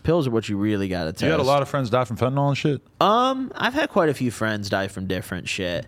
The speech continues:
Speaker 2: Mm.
Speaker 1: Um, one of my closest friends, he, uh, he used to do heroin, but he did opiates and he drank and he, like, died in his sleep,
Speaker 2: Mm.
Speaker 1: which is fucked up. Uh, I have quite a few other friends who have died from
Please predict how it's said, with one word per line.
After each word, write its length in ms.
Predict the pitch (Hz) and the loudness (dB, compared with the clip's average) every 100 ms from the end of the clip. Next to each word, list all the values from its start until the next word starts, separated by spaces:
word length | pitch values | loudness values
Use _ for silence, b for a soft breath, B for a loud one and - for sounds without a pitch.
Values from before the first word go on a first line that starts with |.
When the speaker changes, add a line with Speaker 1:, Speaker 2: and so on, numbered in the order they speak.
| - | -6
Speaker 2:
Mm. 220 | 90 80 | -4 -2
Speaker 1:
Um, 480 | 110 113 113 110 131 | 0 0 -2 -4 -2
one 140 | 165 | 0
of 60 | 190 | 2
my 100 | 160 | 0
closest 500 | - 135 131 131 123 | 0 2 2 0 -4
friends, 340 | - 113 104 95 | -4 -4 -4 -6
he, 220 | 123 139 | -2 0
uh, 320 | 110 95 76 71 - _ - | 0 -2 -4 -8 -18 _ -12
he 200 | 135 220 | -8 -4
used 360 | 175 143 151 - | 0 0 0 -2
to 80 | 120 | -6
do 180 | 117 101 | -4 -2
heroin, 680 | 104 82 80 71 73 78 - B B _ | -4 -4 -6 -6 -6 -8 -12 B B _
but 280 | - 120 107 | 0 0 0
he 160 | 113 156 | 0 2
did 160 | 147 - | 2 0
opiates 680 | 123 127 127 120 98 - - | 0 0 0 0 -2 -4 -6
and 100 | 107 | -6
he 60 | |
drank 560 | 92 - 104 98 92 - | -6 -4 -4 -4 -6 -6
and 80 | 98 | -4
he, 100 | 98 | -4
like, 300 | 95 87 - | -4 -6 -4
died 280 | 98 92 101 | -2 -2 -6
in 40 | |
his 140 | 104 | -6
sleep, 460 | - 95 95 85 - _ | -6 -4 -4 -6 -8 _
Speaker 2:
Mm. 200 | 92 85 76 | -2 0 0
Speaker 1:
which 140 | - | -2
is 100 | 92 | -4
fucked 420 | - 110 92 - | -2 -2 -2 -6
up. 300 | 90 85 - B B - | -8 -8 -10 B B -6
Uh, 280 | 113 110 107 | -2 0 0
I 100 | 123 | 2
have 140 | 147 135 | 2 0
quite 240 | 135 131 | 0 0
a 20 | 120 | 0
few 220 | 123 120 | 0 0
other 180 | 117 110 | 0 -2
friends 300 | 110 107 101 | -4 -4 -2
who 80 | |
have 160 | 107 98 | -2 -2
died 340 | 101 95 95 | -4 -4 -6
from 360 | - 98 95 | -6 -6 -6